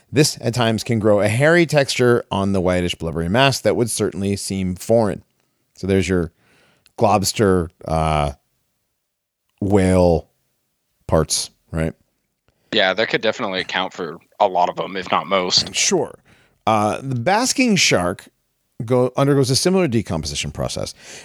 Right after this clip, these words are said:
Speaker 1: which causes them to lose their lower head and fins first, right? So the end result is something that it resembles something like a plesiosaur.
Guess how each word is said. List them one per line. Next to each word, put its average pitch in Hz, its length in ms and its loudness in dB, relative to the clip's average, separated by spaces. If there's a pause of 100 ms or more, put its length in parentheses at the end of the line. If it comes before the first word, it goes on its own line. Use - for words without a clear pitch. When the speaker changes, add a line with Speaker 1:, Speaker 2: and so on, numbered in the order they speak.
Speaker 1:
which 117 340 4
causes 143 440 0
them 156 200 0
to 156 120 0
lose 147 380 0
their 139 160 0
lower 127 460 2
head 135 380 0
and 113 320 0
fins 107 540 0 (320)
first, - 460 -6 (200)
right? 82 260 -2 (460)
So 123 500 2 (920)
the 113 440 0
end 135 180 2
result 131 440 2
is 113 160 2
something 117 380 0
that 101 180 4
it 104 100 -2
resembles 95 680 0 (120)
something 98 560 -6
like 85 180 -4
a 87 60 -4
plesiosaur. 104 880 -4